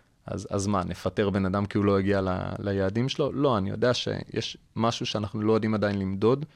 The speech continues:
שמשפיע על מאות תלמידים בשטח, ו-, ושווה להשאיר את הבן אדם הזה איתנו. לעומת זאת, בעולם העסקי אין כזה דבר.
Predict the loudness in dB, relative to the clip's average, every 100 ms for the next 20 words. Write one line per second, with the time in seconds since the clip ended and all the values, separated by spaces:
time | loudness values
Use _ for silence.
0 | _ _ _ -8 -6 -4 0 2 2 -2
1 | -2 0 0 0 2 2 2 0 0 0
2 | 0 0 -4 -6 -10 -8 -8 -12 -20 -16
3 | -12 -10 -6 -2 2 2 2 0 0 0
4 | 2 2 2 0 -2 -4 -8 -10 -20 -20
5 | -20 _ 0 2 2 2 4 4 4 2
6 | 0 -2 -2 -2 -2 -4 -2 -2 -2